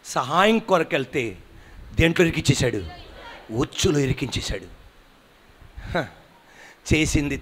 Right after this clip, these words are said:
తప్పు, చేసింది ఒక రాజు. ఎవటకెళ్ళి చెప్పుకోవాలా?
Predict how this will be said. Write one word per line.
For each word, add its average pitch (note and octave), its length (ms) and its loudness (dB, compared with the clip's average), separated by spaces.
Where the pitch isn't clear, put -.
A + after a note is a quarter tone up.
తప్పు, D3+ 540 2
చేసింది D#3+ 760 2
ఒక A#2+ 120 0
రాజు. B2 480 0
ఎవటకెళ్ళి D#3 580 -2
చెప్పుకోవాలా? G#2+ 500 2